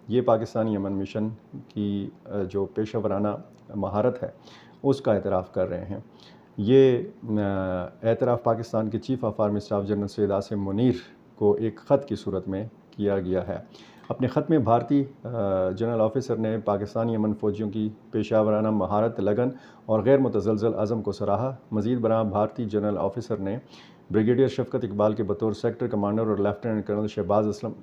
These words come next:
کے بطور کمانڈنگ آفیسر کے کردار کو خصوصی طور پر سراہا۔ آئی ایس پی آر کا کہنا ہے کہ فورس کمانڈر کی پہچان بین الاقوامی امن کی کوششوں میں ایک قابل اعتماد اور قابل، آ، شراکت دار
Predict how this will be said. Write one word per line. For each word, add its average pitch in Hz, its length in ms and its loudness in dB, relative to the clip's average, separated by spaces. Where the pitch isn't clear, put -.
کے 104 180 2
بطور 98 360 0
کمانڈنگ 127 520 4
آفیسر 113 320 -4
کے 104 140 -6
کردار 98 340 0
کو 113 160 -4
خصوصی 110 460 -8
طور 98 200 -2
پر 113 200 -4
سراہا۔ 98 580 2
آئی 131 180 6
ایس 139 180 2
پی 127 80 4
آر 117 100 6
کا 113 120 0
کہنا 113 320 0
ہے 110 160 -2
کہ 113 400 4
فورس 147 240 2
کمانڈر 117 340 2
کی 117 140 -4
پہچان 107 480 2
بین 104 120 2
الاقوامی 107 460 0
امن 107 180 0
کی 104 100 -4
کوششوں 107 380 -2
میں 107 120 -2
ایک 101 180 -6
قابل 107 300 2
اعتماد 101 340 2
اور 107 120 2
قابل، 107 520 0
آ، 104 40 -8
شراکت 104 460 0
دار 107 160 4